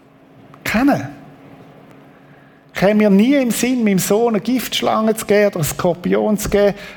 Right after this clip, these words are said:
wenn er mich um etwas Gutes bittet. Und dann sagt Jesus:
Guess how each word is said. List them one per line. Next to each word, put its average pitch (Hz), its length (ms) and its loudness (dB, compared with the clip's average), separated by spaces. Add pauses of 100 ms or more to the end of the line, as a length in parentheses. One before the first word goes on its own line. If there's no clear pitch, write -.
wenn 170 160 -2
er 175 60 2
mich 175 160 2
um 165 120 2
etwas 156 300 -2
Gutes 226 320 -4
bittet. - 460 -10
Und 147 100 -2
dann 226 140 0
sagt 202 300 2
Jesus: 214 480 -2